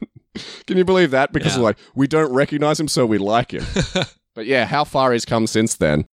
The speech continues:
Speaker 1: So next up, playing the character of Grace, who is a new character this series, is Hayley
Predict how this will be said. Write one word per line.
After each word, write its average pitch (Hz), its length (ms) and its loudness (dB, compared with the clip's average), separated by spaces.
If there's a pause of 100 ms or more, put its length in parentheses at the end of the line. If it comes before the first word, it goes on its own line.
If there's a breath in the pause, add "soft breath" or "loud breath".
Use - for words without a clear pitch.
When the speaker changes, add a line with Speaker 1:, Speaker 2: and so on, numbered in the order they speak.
(120)
Speaker 1:
So 127 140 -2
next 143 240 0
up, 123 100 -2
playing 127 200 0
the 113 60 0
character 113 360 -2
of 85 80 -6
Grace, 139 380 0
who 113 80 4
is 95 100 0
a 95 60 4
new 95 140 4
character 92 360 0
this 90 160 2
series, 110 360 2
is 135 140 0
Hayley 101 340 -2